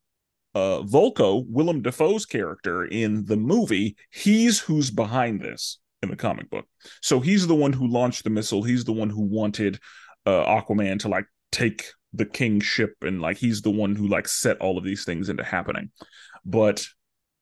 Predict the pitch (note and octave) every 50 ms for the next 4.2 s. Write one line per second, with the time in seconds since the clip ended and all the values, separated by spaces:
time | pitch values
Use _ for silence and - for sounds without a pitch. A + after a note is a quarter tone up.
0 | _ - - C#3 C#3 B2+ - E3+ F3 D#3+ C#3+ A2+ G#2 A2 G2+ A2 A2 A2 B2+ C#3
1 | C3+ A#2+ G2+ G#2+ G#2 G2+ F#2+ E2 E2+ - - C#2+ - - - F#2 C2 - - A2
2 | - _ _ _ - - - B2+ A2+ G#2+ G2+ G#2 G#2 G#2 - - - _ _ _
3 | _ _ _ _ _ _ _ - G#2+ G#2+ D3 D#3+ D#3 D#3 D3+ C#3 C#3 C3+ B2+ B2
4 | A#2 A2+ A2+ G#2